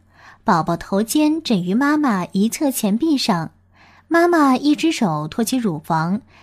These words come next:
椅子高度要适中，使妈妈感到舒适，也可以在足下加脚凳，以帮助机体舒适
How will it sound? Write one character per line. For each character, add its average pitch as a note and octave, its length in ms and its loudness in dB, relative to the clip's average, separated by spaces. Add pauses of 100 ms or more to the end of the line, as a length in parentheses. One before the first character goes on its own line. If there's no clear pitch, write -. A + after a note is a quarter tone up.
(140)
椅 G3 180 2
子 D#3+ 120 -4
高 C#4+ 280 2
度 C#4 320 4
要 A3 120 2
适 A3 220 0
中， C4 380 -2 (260)
使 - 180 -2
妈 D#4 220 2
妈 C4 240 2
感 G#3+ 180 -2
到 D#3 140 -6
舒 D4 260 0
适， A#3 400 0 (500)
也 G#3+ 140 4
可 C#4 220 2
以 F#3+ 380 0
在 A3 320 0
足 G3 260 -2
下 A#3 320 0
加 D4+ 220 0
脚 D#3+ 260 -4
凳， C4 320 0 (360)
以 F#3 180 0
帮 B3+ 240 0
助 G#3 320 2
机 - 280 -2
体 F#3+ 160 -4
舒 C4 240 -2
适 A3+ 400 -2